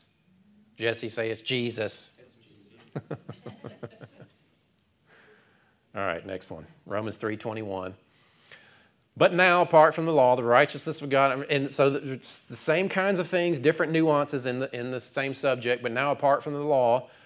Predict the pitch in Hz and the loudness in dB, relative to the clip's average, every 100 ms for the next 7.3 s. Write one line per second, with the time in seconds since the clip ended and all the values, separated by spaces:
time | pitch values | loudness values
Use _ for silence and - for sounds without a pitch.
0 | _ 127 113 120 139 143 156 - 131 131 | _ -8 0 2 2 -4 -6 -6 -2 0
1 | 120 110 107 135 131 117 110 110 104 - | 0 -4 -4 -4 -2 0 0 0 -4 -16
2 | _ - 104 110 - 143 - 120 113 127 | _ -10 -8 -6 -2 -2 -2 -2 2 4
3 | 160 156 131 127 120 123 120 104 95 98 | 4 2 4 4 2 -2 -2 -2 -2 -10
4 | - - _ _ _ _ _ _ - 110 | -12 -20 _ _ _ _ _ _ -14 -12
5 | 98 85 175 190 147 117 117 101 110 147 | -2 2 2 4 4 2 0 -8 -6 -8
6 | - - - _ - - 143 175 208 131 | -10 -20 -20 _ -20 -8 -2 0 4 4
7 | 110 110 | 4 2